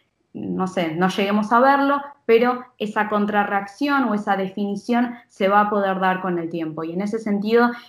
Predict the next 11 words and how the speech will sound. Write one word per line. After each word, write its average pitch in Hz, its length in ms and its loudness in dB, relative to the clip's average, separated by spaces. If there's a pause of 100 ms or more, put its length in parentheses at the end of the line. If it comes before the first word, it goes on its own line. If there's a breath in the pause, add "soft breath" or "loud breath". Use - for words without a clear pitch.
(100)
eh, 165 400 -2
digamos, 175 360 0
al 180 100 2
menos 202 260 2
yo 208 140 2
personalmente 208 640 2
terminé 185 400 0
volviéndome 190 560 2
una 185 180 2
persona - 300 0
optimista. 185 720 -2